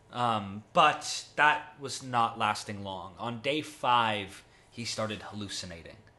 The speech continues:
Speaker 1: Uh, oh, shit.
Speaker 2: Yeah.
Speaker 1: This might be worse than I thought. I thought it was just gonna be, like, an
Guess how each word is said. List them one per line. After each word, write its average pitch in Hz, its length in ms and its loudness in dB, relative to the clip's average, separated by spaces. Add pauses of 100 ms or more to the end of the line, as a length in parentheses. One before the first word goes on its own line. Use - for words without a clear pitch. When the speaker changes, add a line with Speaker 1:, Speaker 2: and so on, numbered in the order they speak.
(120)
Speaker 1:
Uh, 120 320 0
oh, 78 480 -8
shit. 69 220 -10
Speaker 2:
Yeah. 92 240 -10
Speaker 1:
This 156 180 4
might 170 140 6
be 127 100 2
worse 135 300 8
than 117 140 0
I 98 60 2
thought. 95 340 0
I 147 140 8
thought 160 140 4
it 131 40 4
was 120 100 0
just 113 160 -6
gonna 110 120 -4
be, 107 120 0
like, 92 160 -2
an 82 140 -4